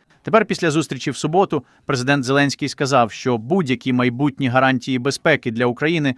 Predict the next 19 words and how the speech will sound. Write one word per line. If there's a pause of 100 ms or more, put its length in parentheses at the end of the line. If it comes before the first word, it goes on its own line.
(180)
повинні
включати
фізичну
присутність
іноземних
військ (220)
на
українській
території, (220)
і
він
назвав
британські
та
французькі
сили (220)
важливими
для
миру.